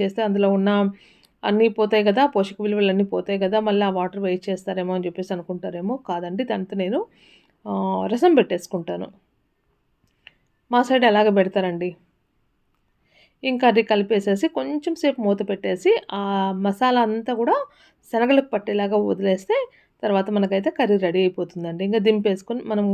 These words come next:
కొత్తిమీర చల్లేసుకొని దింపేసుకోవడమే. ఇంక కొత్తిమీర కూడా చల్లేస్తున్నాను.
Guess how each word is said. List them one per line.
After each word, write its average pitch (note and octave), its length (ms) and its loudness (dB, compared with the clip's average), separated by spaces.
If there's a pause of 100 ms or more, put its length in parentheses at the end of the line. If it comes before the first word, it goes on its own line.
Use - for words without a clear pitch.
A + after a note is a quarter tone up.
(120)
కొత్తిమీర A#3+ 380 -2
చల్లేసుకొని G#3 480 0
దింపేసుకోవడమే. F#3 720 -4 (1000)
ఇంక A#3+ 140 -4
కొత్తిమీర G#3 340 4
కూడా F#3+ 180 4
చల్లేస్తున్నాను. F3+ 720 2